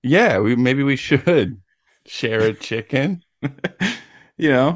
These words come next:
Speaker 2: I mean, cost of eggs and everything. Uh,
Speaker 1: You'll get more cluck for your buck.
Speaker 2: That's for damn sure. <laughs> Um,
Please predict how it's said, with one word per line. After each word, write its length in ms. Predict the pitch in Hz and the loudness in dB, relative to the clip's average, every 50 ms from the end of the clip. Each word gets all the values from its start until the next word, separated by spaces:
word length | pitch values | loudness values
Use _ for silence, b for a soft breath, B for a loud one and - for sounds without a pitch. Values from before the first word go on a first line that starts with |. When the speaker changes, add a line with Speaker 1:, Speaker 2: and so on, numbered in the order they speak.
| 190 - | -2 -2
Speaker 2:
I 120 | - 135 | 0 0
mean, 460 | 131 131 135 135 135 131 131 - - _ _ _ - | 2 2 2 2 0 -2 -6 -10 -18 _ _ _ -8
cost 280 | - - 120 127 131 - | 0 0 0 2 0 0
of 60 | 113 | 0
eggs 280 | 110 104 110 123 127 123 | 2 2 2 2 0 -2
and 80 | 101 | -4
everything. 520 | 87 87 87 87 87 90 92 101 113 123 120 _ _ - - | -2 -2 -2 -4 -4 -4 -4 -6 -8 -10 -14 _ _ -8 -4
Uh, 420 | 82 90 90 95 92 92 98 101 104 - _ _ _ - | -2 0 2 2 0 0 -4 -6 -10 -14 _ _ _ -10
Speaker 1:
You'll 140 | - 117 117 | -4 -2 0
get 120 | 120 143 131 | 2 4 4
more 180 | 131 123 110 - | 4 2 2 0
cluck 320 | - - 117 113 117 - | -2 -2 -2 -2 -2 -4
for 100 | - 107 | -8 -6
your 140 | 104 98 87 | -6 -4 -4
buck. 460 | 87 107 113 117 110 110 - - - _ _ _ _ _ _ _ - | -2 0 2 2 0 -2 -6 -12 -20 _ _ _ _ _ _ _ -14
Speaker 2:
That's 480 | - 90 87 - - - - - _ _ _ _ _ _ _ _ _ _ _ - | -12 -12 -12 -12 -14 -20 -20 -20 _ _ _ _ _ _ _ _ _ _ _ -12
for 100 | - 78 | -10 -10
damn 440 | 80 - - 73 76 78 80 82 85 | -10 -6 -6 -4 -4 -4 -6 -8 -8
sure. 420 | - - - - - - 82 - - | -10 -12 -12 -12 -10 -10 -10 -10 -10
<laughs> 40 | - - - - - _ b b b b b b b b b b b - | -12 -14 -14 -14 -16 _ b b b b b b b b b b b -4
Um, 500 | - 104 107 104 101 92 87 82 - | 0 2 4 4 4 4 2 0 -4